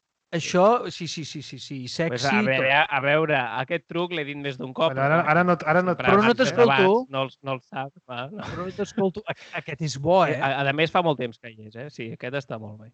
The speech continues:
Speaker 1: No, no, però clar, jo no faig servir mai la cu-, la tecla aquesta alt, és
Speaker 2: Ah,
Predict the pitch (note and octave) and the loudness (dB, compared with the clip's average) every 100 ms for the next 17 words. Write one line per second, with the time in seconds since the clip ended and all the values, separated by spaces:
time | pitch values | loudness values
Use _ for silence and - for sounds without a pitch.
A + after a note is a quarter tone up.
0 | - F#3+ A3+ A3 A#3+ A#3+ B3+ C#4+ D4 B3 | -6 -2 0 2 2 2 0 -4 -6 -6
1 | C4+ C4 C#4 A3 E3 G3 F3+ E3 E3+ E3 | -4 -2 0 -2 -2 -4 -2 -4 -6 -6
2 | D#3 C3+ - C3 B2 B2 F3 E3+ | -6 -4 -2 -2 -4 -6 -10 -4